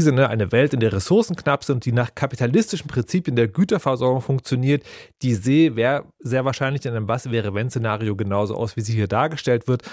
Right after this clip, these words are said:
Man wird am Ende des Tages auch immer in Geld ausgezahlt, was man dann wieder reinvestieren kann. Und das legt dann natürlich schnell die Interpretation nahe, wa-, warum zum Beispiel diese Infizierten, warum mit denen so grausam umgebracht,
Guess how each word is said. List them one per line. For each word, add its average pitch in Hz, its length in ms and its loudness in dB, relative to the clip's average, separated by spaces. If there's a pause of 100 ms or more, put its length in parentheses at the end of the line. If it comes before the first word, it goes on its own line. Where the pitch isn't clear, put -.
(140)
Man 113 220 0
wird 107 100 0
am 98 120 -4
Ende 117 180 -2
des 120 120 -10
Tages 110 360 -2
auch 101 40 -6
immer 101 160 -4
in 101 280 -6
Geld 131 340 4
ausgezahlt, 127 760 -2
was 104 140 -4
man 101 100 -2
dann 95 100 -4
wieder 92 260 -2
reinvestieren 131 1040 0
kann. 143 260 0 (520)
Und 127 260 2
das 135 240 2
legt 139 280 4
dann 143 60 -2
natürlich 139 360 0
schnell 123 180 0
die 151 80 2
Interpretation 139 680 0
nahe, 139 360 0
wa-, 120 160 -4
warum 131 280 0
zum 135 120 -6
Beispiel 117 300 0
diese 113 100 0
Infizierten, 127 580 0
warum 117 160 0
mit 120 120 -2
denen 123 100 0
so 117 100 2
grausam 139 480 0
umgebracht, 170 840 -2